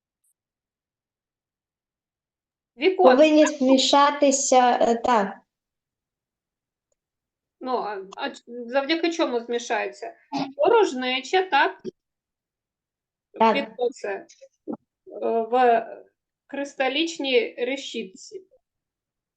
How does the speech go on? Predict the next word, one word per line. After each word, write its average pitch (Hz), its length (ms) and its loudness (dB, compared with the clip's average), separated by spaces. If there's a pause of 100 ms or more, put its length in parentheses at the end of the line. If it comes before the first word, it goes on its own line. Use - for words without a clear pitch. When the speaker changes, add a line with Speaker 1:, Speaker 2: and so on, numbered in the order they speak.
(2750)
Speaker 1:
Градці. 233 960 -8